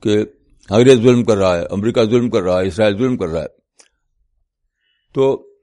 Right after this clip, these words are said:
اس سے ذہن بنتا تھا۔ اس لیے میں ہر-، ہرگز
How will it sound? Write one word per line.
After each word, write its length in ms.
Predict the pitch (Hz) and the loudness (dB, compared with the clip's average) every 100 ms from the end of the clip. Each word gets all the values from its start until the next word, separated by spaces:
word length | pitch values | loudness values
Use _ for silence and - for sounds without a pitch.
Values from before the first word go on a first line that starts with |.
| _ _ - _ _ | _ _ -20 _ _
اس 100 | 165 | -12
سے 340 | - - 214 175 | -12 -4 -4 -2
ذہن 240 | 131 113 | -4 -6
بنتا 340 | 92 80 80 | -8 -12 -12
تھا۔ 180 | - - - _ _ _ _ _ _ _ _ _ _ _ | -14 -16 -20 _ _ _ _ _ _ _ _ _ _ _
اس 200 | - 123 | -10 -6
لیے 120 | 156 139 | -2 -2
میں 240 | 113 131 | 0 -2
ہر-، 600 | 117 101 98 _ _ - | -2 -4 -6 _ _ -12
ہرگز 440 | 98 104 110 156 | -8 -6 -6 -6